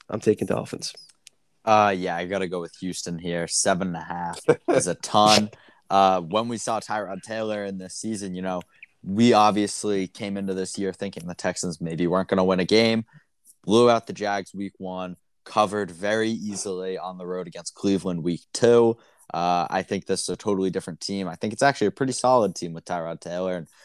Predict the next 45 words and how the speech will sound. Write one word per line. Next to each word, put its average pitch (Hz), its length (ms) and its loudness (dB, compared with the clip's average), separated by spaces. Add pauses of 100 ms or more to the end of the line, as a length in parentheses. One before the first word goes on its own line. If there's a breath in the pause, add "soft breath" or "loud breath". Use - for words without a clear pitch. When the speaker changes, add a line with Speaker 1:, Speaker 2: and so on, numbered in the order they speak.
Speaker 2:
you 90 120 -2
know, 101 100 2
we've 98 200 2
even 95 260 0
seen 98 260 0
with 92 140 -2
Davis 92 340 0
Mills, 101 320 2
this 82 180 -8
team 87 260 -6
has 85 200 -6
their 80 160 -6
moments. 82 460 -4
So 95 440 4 (360 soft breath)
I'm 82 120 -12
gonna 78 140 -10
go 76 180 -6
with 76 140 -10
Houston 80 400 -8
here. 76 220 -10 (400)
Speaker 3:
Houston - 260 0
Speaker 2:
Next. 110 220 6
Speaker 3:
also 131 220 0
almost 120 360 0
came 107 220 -4
back 101 260 -2
versus - 240 -10
the - 100 -8
Rams, 90 360 -8
by 69 180 -4
the 78 140 -2
way, 64 240 -2
too. - 160 0
They 82 100 -6
made 98 180 0
a 110 60 4
little 92 280 0
late 80 140 -6
Speaker 2:
Twenty, 113 220 2
Speaker 3:
stall. 87 180 -2 (140)
Speaker 2:
twenty-two 120 640 2
oh 135 220 2
in 92 100 -12
the 87 60 -18
fourth. 120 460 -12